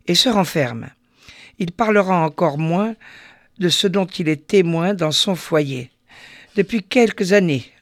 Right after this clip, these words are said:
on peut rajouter à ce triste tableau la violence soi-disant liée à l'honneur et les mariages forcés des adolescentes. Aujourd'hui en France,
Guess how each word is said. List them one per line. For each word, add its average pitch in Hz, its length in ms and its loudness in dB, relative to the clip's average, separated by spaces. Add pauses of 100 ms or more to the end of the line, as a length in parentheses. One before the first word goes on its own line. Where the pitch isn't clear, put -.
(140)
on 214 120 0
peut 240 160 2
rajouter 175 720 0 (360)
à 160 60 -2
ce 165 140 -2
triste 151 440 -6
tableau 165 480 -2 (520)
la 185 140 4
violence 202 560 4 (100)
soi-disant 190 720 0
liée 170 320 0
à 170 80 2
l'honneur 151 600 0 (420)
et 175 120 2
les 165 120 0
mariages 156 560 -2 (280)
forcés - 680 -2 (380)
des 160 240 0
adolescentes. 143 840 -2 (880)
Aujourd'hui 269 400 4
en 220 100 4
France, 156 640 -2